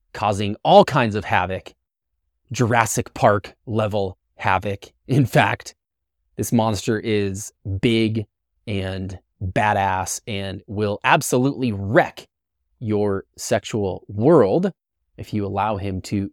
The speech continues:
be big and strong. And on the other hand, if you slay him, your sexual world will thrive and flourish, and untold beauty and amazingness and power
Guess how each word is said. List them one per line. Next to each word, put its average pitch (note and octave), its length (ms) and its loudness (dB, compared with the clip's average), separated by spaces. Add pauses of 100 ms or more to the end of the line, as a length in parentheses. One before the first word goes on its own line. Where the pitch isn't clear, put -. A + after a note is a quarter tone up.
be G2 140 -4
big G2 180 -2
and F#2 140 -6
strong. B2+ 400 2
And G#2+ 100 -2
on G2+ 80 -4
the G#2+ 80 0
other C#3 140 2
hand, G2+ 280 -6
if F2+ 160 -12
you G2+ 220 -4
slay C#3+ 560 0
him, G#2+ 340 -2 (1000)
your G#2+ 360 -2
sexual G2 640 -4
world G2+ 560 4
will G2 480 -2 (320)
thrive G2+ 800 -4
and G2+ 140 -6
flourish, G#2+ 760 -2 (680)
and F#2+ 540 -4 (400)
untold C#3 760 4 (380)
beauty A2+ 560 6
and G#2 400 -4
amazingness A2 880 0
and G#2+ 200 -6
power A2+ 560 0